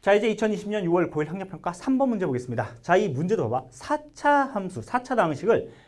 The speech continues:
일 차로 나눴을 때 뭐만 구해주면 된다. 우리는 나머지만 구해준다. 어차피 얘가 일 차로 나눴으니까 우리가 지금 써야 될 건 뭐다?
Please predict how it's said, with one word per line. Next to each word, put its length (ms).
일 280
차로 240
나눴을 280
때 80
뭐만 360
구해주면 400
된다. 160
우리는 420
나머지만 680
구해준다. 380
어차피 640
얘가 340
일 300
차로 280
나눴으니까 720
우리가 360
지금 180
써야 320
될 140
건 100
뭐다? 260